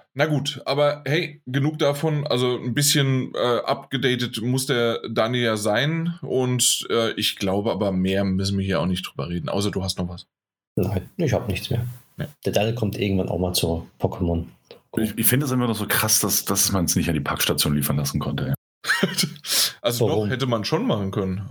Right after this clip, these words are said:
Speaker 1: aber
Speaker 3: Ja, aber hat ja wohl nicht funktioniert irgendwie
Speaker 1: Ja,
Speaker 3: bei euch, ne?
Speaker 1: nein, ich, ich hatte,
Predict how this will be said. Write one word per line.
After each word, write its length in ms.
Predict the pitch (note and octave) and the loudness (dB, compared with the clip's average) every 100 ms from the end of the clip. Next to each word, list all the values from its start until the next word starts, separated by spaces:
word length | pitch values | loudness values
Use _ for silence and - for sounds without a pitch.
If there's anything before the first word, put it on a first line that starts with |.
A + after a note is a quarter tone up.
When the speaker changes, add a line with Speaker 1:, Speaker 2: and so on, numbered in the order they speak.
| - | -4
Speaker 1:
aber 220 | G2 F#2+ | 0 2
Speaker 3:
Ja, 420 | E2+ E2 D#2+ D2 | 2 2 2 0
aber 240 | - D#2+ D#2 E2 - | -2 -2 0 -2 -4
hat 160 | D#2 | -2
ja 80 | G2+ | 0
wohl 100 | E2+ | 2
nicht 140 | D#2 D2+ | 0 0
funktioniert 500 | E2+ - D#2+ F#2 - | -2 0 0 0 0
irgendwie 220 | D2 D2 | 0 2
Speaker 1:
Ja, 120 | - | 2
Speaker 3:
bei 60 | C#2 | 0
euch, 260 | D2 D2 - | 0 0 0
ne? 120 | D#2 | 0
Speaker 1:
nein, 420 | A#2+ D3+ A#2 - - | 2 0 -2 -4 -4
ich, 280 | G#2 - G#2+ | -4 -4 -8
ich 200 | - - | -6 -4
hatte, 340 | C#3+ A#2+ - | -2 -2 -4